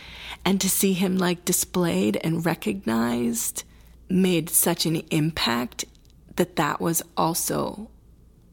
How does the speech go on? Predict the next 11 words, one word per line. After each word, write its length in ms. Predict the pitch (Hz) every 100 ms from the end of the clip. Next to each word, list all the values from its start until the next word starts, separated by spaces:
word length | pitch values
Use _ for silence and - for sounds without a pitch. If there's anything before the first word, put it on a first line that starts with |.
| - -
the 160 | 175
permission 640 | 165 - 180 170 165 180 170
to 120 | -
call 440 | - - 147 147
that 240 | 143 160 -
place 280 | - 147 -
home 640 | - - - 151 170 175
again, 500 | 156 - - 190 180 - - - - - - - - -
that 120 | 202
I 180 | 190 185 - - - - - - -
had 280 | - - 160